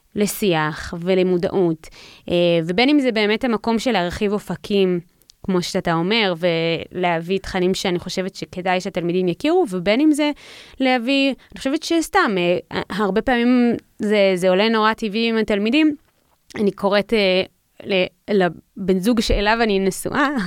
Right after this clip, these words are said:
<laughs> אה, בן זוג, ולא בעלי. ואז התלמידים, אה, וכשהם שומעים את זה, אז ישר יש תגובות. "מה, את לא נשואה? מה זה? למה את לא אומרת בעלי? מה אכפת לך?" וזה נורא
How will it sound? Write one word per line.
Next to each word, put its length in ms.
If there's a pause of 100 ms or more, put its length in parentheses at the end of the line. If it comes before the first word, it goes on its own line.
(100)
<laughs> 260
אה, 300 (380)
בן 220
זוג, 320
ולא 300
בעלי. 420 (520)
ואז 280
התלמידים, 580
אה, 260
וכשהם 520
שומעים 400
את 60
זה, 120
אז 160
ישר 400
יש 80
תגובות. 500 (300)
"מה, 240 (100)
את 140
לא 100
נשואה? 300 (300)
מה 300
זה? 180 (240)
למה 300
את 100
לא 60
אומרת 260
בעלי? 380
מה 140
אכפת 440
לך?" 320 (760)
וזה 600
נורא 180